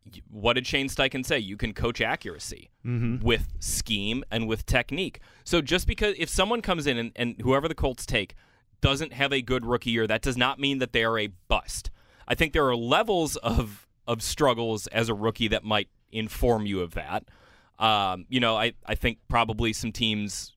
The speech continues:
Speaker 1: or, you know, the, the Jets might have realized early on that Zach Wilson maybe
Speaker 2: Right.
Speaker 1: didn't have it there. Uh, you know, Jake Locker, a guy the Titans took in the top ten, a guy who, you know, didn't really have it early on. But for the most part, you can, just 'cause you have a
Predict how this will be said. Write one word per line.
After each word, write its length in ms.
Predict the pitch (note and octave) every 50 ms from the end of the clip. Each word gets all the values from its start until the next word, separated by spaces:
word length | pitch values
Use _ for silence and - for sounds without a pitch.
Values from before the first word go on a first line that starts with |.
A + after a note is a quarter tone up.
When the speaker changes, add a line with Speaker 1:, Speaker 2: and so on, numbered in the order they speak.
| _ G#2+
Speaker 1:
or, 140 | G#2+ F#2+ -
you 120 | G#2+ A2
know, 100 | G#2+ G2
the, 120 | F#2 D#2+
the 140 | D#2 G#2 G#2+
Jets 400 | G2 F#2 F#2+ A#2 A2+ A2+ - - - -
might 200 | A2 A2 A2+ G#2+
have 80 | G#2 G#2
realized 400 | A2 G#2+ G#2 G2 G2 G2+ - -
early 200 | A2 G#2 G2+ F#2+
on 180 | F#2 F#2+ G2+ G2+
that 120 | F2 F2
Zach 240 | - G2+ F#2+ F#2 -
Wilson 380 | F#2+ F2+ G2 - - G#2 F2 F2+
maybe 360 | F2+ F2+ F2+ F#2+ F2+ F2+ - - _ _ _ _
Speaker 2:
Right. 280 | A2+ G#2+ G2 F#2 F2+ F#2+
Speaker 1:
didn't 240 | - A2 A2 G#2+ -
have 360 | - - - A2+ A#2 A#2+ A#2
it 180 | A2+ G2+ F2 - - _ _ _ _ _
there. 480 | G#2 F#2+ A2+ G2+ F#2+ F2+ F#2 G#2+ A#2 - -
Uh, 300 | F2 G2+ G2 F2 F2 E2+ -
you 80 | G#2+ G#2+
know, 100 | G2+ F#2
Jake 320 | G2+ - B2 A2+ G#2 -
Locker, 520 | F#2+ G2 G2 G#2+ A2 - A#2 G#2 G#2 G2+
a 100 | - G2
guy 240 | G2 G#2 G2 G2+ G2+
the 100 | F2 F2+
Titans 460 | - - - B2 B2 A2 A#2 G#2+ -
took 180 | - A#2 G#2+ -
in 60 | A2 G2+
the 60 | F#2+
top 280 | - - G#2 G2 - _
ten, 200 | - G#2+ G#2 G#2
a 60 | G2+
guy 200 | F#2 G2 G2 G#2
who, 120 | G#2 F#2+ - _ _ _ _ _ _
you 80 | G2 G2+
know, 100 | G2 F#2
didn't 200 | F#2 A#2 A2+ F2+
really 160 | G#2 G2+ F2+
have 320 | F2+ - - A2 A2 A2 G#2
it 80 | G2 -
early 320 | G2+ G#2+ A2+ G#2+ G2+ F#2
on. 360 | F#2 G#2+ A#2+ A#2+ A2 G2 F2+ - _ - _ _ _ _ _ _ -
But 220 | C3+ C3 A#2+ - - _ _ _ _ _ _ _ _
for 160 | - - D#3+
the 80 | D#3 C#3+
most 260 | C3+ C#3+ F#3+ G3+ -
part, 300 | - E3+ D3+ C3 A2 F2 G2+
you 120 | G2+ B2 D3+
can, 280 | - G#3+ F#3 D3 - - A2+
just 220 | A2+ - E3 - -
'cause 200 | - A3+ E3 C#3+
you 200 | D3+ D#3 C#3+ - _ _ G#2+
have 200 | B2 B2+ C#3+ D3+
a 120 | C#3+ B2